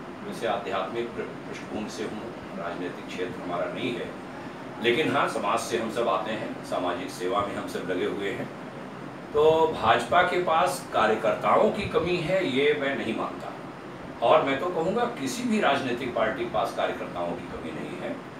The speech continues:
लेकिन भाजपा में तो एक बहुत व्यवस्थित काडर है। अब ये इस पर टिप्पणी मेरे मुझे उचित नहीं है कि, अ, तीनों, अ, अ, मेंबर, अ, असेंबली के नहीं हैं।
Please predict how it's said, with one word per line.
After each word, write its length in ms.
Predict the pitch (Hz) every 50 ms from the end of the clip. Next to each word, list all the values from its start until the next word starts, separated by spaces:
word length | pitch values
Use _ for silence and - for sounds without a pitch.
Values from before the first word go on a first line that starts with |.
| - - - - - - - - - - -
लेकिन 300 | 113 113 107 104 90 -
भाजपा 460 | - - - - - - - 165 -
में 220 | - - 120 123
तो 160 | - 156 165 180
एक 140 | 190 196 - -
बहुत 260 | - 113 110 - - - - -
व्यवस्थित 400 | - 151 151 - - - 120 - -
काडर 300 | - - - - - -
है। 240 | - - - - - - - - - - - - - - - - - - - - - - - - - - - - - - - - - - - - - - -
अब 260 | 151 160 160 160 160 147
ये 240 | 156 160 165 175 175
इस 220 | 165 147 131 -
पर 280 | - - 175 180 175 170
टिप्पणी 420 | - - - 156 156 160 160 160 151 147 135
मेरे 200 | 135 135 143 143
मुझे 240 | 139 135 127 143
उचित 360 | 139 135 131 127 156 139 131 143
नहीं 180 | 147 147 139
है 180 | 143 151 156 147 - - - - - - - 135 131
कि, 280 | 123 120 120 120 120
अ, 60 | 117 117 117 113 113 113 113 110 110 110 110 110 - 127
तीनों, 500 | 131 123 120 135 139 139 135 135 131 131 131 127 123 120 120
अ, 40 | 117
अ, 1300 | 117 117 113 117 113 113 113 113 110 - 113 113 - - - - - - - - 127 - - - - - - - 107 107
मेंबर, 640 | 107 110 113 123 127 123 123 120 120 117 113 110 107 104 101 - - - - - 104
अ, 380 | 101 101 98 98 98 - - -
असेंबली 380 | - - 110 107 107 117 - 123
के 140 | 120 117 120
नहीं 220 | 110 110 117 117
हैं। 300 | - - - - - -